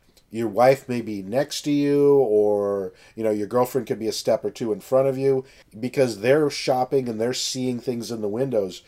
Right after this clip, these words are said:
you're the one looking for the threats. You'll probably see that threat sooner than they will. But you gotta move 'em. You gotta protect 'em. And you have to protect 'em at the same time while engaging the target.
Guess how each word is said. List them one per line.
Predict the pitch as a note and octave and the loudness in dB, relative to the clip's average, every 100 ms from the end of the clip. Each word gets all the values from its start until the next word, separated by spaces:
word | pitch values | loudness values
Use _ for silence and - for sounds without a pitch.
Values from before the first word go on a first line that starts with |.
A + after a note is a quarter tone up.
| _ | _
you're | G2 G#2+ C#3 | -6 2 4
the | D3+ | 4
one | A#2+ A2 G#2+ | 2 0 -2
looking | A2 A2 F#2+ | -6 -8 -12
for | G2+ | -10
the | E2+ | -12
threats. | - B2+ G#2 - - - _ - | -10 -8 -8 -10 -16 -18 _ -6
You'll | B2+ F#3 | -2 -2
probably | A3 F#3+ D3 | -2 -2 -2
see | - C3+ | -2 0
that | A2+ | 0
threat | - A#2 G#2 | 0 -4 -4
sooner | B2 A2 G2+ | -6 -4 -4
than | F#2 F#2+ | -4 -6
they | A2+ | -4
will. | A2 F#2+ - _ | -4 -6 -10 _
But | - - | -10 -8
you | A#2 | -2
gotta | C3 D3+ | 0 2
move | B2+ C3 F2 | 2 0 -2
'em. | - _ _ | -8 _ _
You | G2+ | -8
gotta | G2 A#2 C3 | -2 0 0
protect | - - C3+ - - | -2 -8 -8 -8 -16
'em. | - _ _ - | -18 _ _ -10
And | A2+ A2+ | -8 -4
you | A#2 | -2
have | D3 E3 | -2 -4
to | E3 | -8
protect | E3 - F#3+ F#3+ C3+ | -10 -2 -2 0 -2
'em | G#2 | -2
at | G#2 G#2+ | -4 -6
the | G2+ | -6
same | - C3+ C3 A#2 | -4 0 -2 -2
time | D#3 D#3 A#2+ G#2+ | -4 -2 -2 -4
while | G2+ | -2
engaging | G#2+ G2+ G#2 G2+ F2+ | -2 -2 -4 -6 -10
the | F2+ | -16
target. | E2 A#2+ B2 F2 - | -10 -8 -8 -10 -20